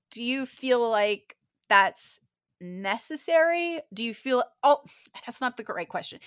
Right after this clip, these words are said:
Do you feel like that's more interesting and engaging to watch how they were as kids to better explain who they are as adults? Or do you think it's more engaging as an audience member to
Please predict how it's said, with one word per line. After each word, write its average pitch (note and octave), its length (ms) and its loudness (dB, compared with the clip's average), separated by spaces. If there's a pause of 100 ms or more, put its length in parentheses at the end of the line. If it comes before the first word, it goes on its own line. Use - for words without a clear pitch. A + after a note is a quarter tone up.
(180)
Do B3+ 80 -2
you C4 60 2
feel D#4+ 140 -2
like F4 140 2
that's - 220 0
more A#3+ 400 0
interesting D#3 840 -8
and F3+ 120 -8
engaging F3 760 -10
to F#3 140 -8
watch F3+ 320 0
how G3+ 120 0
they F#3+ 120 -6
were F#3 200 -4
as F#3 120 -8
kids F#3 500 -8
to F#3 80 -8
better E3+ 260 -2
explain F3 420 -10
who F#3 140 -12
they E3+ 120 -10
are C3 120 -6
as C3+ 120 -14
adults? C4 440 4 (340)
Or C4+ 360 8
do B3+ 100 -2
you C#4+ 80 2
think D4+ 240 -4
it's B3+ 160 -6
more A#3+ 160 0
engaging G3+ 480 -6
as F#3 120 -6
an F#3 80 -8
audience F3+ 320 0
member F#3 260 -10
to F#3+ 520 -8